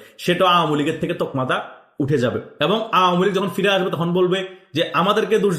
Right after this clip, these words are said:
দিয়ে, আমাদেরকে বলেছে আমরা নির্বাচন নাকি পাতানো করি, দিনের ভোট রাতে করি। এখন তোমরা সেই ভোটে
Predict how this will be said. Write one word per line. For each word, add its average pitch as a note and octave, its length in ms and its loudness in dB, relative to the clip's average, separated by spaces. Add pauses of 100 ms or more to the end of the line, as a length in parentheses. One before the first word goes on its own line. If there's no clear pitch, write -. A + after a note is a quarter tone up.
দিয়ে, D#3+ 260 0
আমাদেরকে E3+ 440 -2
বলেছে D#3+ 360 0 (380)
আমরা D3 220 0
নির্বাচন C#3+ 440 0
নাকি C#3 260 -2 (380)
পাতানো D#3 320 0
করি, B2+ 240 0
দিনের B2+ 300 -2
ভোট D3 160 -2 (480)
রাতে C#3 280 0
করি। A#2 120 -2 (140)
এখন D#3+ 180 -4
তোমরা D3 320 0 (300)
সেই D3 200 0
ভোটে C3+ 200 -2